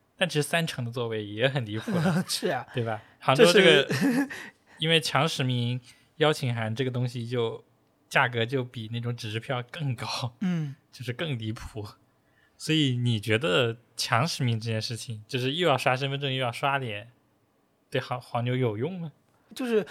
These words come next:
Speaker 2: 我觉得这件事情，就是首先强实名和强刷脸这件事情可能又是另外一个话题，
Speaker 1: 嗯。
Speaker 2: <laughs> 今天就先不聊，我们就假-，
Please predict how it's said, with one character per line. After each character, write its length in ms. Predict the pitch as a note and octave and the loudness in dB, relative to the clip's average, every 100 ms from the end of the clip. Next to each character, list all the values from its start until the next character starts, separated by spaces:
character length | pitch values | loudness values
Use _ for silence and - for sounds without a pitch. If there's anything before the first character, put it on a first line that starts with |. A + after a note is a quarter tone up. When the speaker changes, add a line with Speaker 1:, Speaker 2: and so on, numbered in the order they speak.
| - | -6
Speaker 2:
我 100 | - | -2
觉 80 | E3 | 0
得 60 | F#3+ | 0
这 100 | D4 | 2
件 120 | C#4 | 0
事 160 | - F3+ | 0 -2
情， 140 | F3 | -2
就 120 | F#3 | -4
是 440 | E3+ - E3 D#3 C#3 | -6 -4 -2 -4 -6
首 140 | - D#3+ | -6 0
先 160 | G#3 | 2
强 240 | A3 D#3 A3 | 2 2 2
实 160 | A3+ | 4
名 160 | G3+ F#3 | 2 2
和 140 | D#3+ | 0
强 260 | D#3+ E3 F#3 | 0 -2 0
刷 180 | A#3+ A#3+ | 4 6
脸 140 | F#3+ | 4
这 100 | D#3 | 0
件 140 | F#3 E3+ | -2 -4
事 120 | F#3+ | -2
情 100 | E3 | -4
可 120 | D#3 | -4
能 100 | D#3 | 0
又 80 | G#3+ | 0
是 120 | G#3+ | 0
另 140 | G3 | 0
外 120 | E4 G#3 | 4 4
一 40 | |
个 100 | F#3 | 2
话 220 | A3 G#3 | 4 4
题， 420 | - - E3+ G3+ G#3+ - C4+ | 4 -2 0 0 2 2 2
Speaker 1:
嗯。 260 | C#3 C3+ | 2 -2
Speaker 2:
<laughs> 20 | B2+ | -2
今 120 | G#3+ | 2
天 100 | G#3+ | 4
就 140 | A3 | 4
先 160 | G3 G#3+ | 4 2
不 140 | G#3+ | 2
聊， 160 | D#3+ C#3 | 2 2
我 80 | C#3+ | 0
们 100 | D3 | -2
就 200 | F#3 F3 | -2 -2
假-， 260 | D#3 D3 | 0 -2